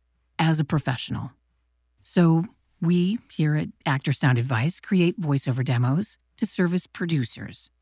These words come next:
above and beyond any other audience as a voice talent.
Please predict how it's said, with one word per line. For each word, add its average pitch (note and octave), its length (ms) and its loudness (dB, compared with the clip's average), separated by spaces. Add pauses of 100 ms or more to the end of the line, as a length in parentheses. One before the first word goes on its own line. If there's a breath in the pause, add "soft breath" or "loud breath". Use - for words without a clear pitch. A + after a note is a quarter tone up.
(180)
above G3 380 4
and A3+ 140 6
beyond F3 440 4
any A3+ 260 6
other F#3 420 4
audience F3 600 2 (420)
as D#3+ 200 2
a D#3 60 2
voice C3+ 280 0
talent. - 440 -10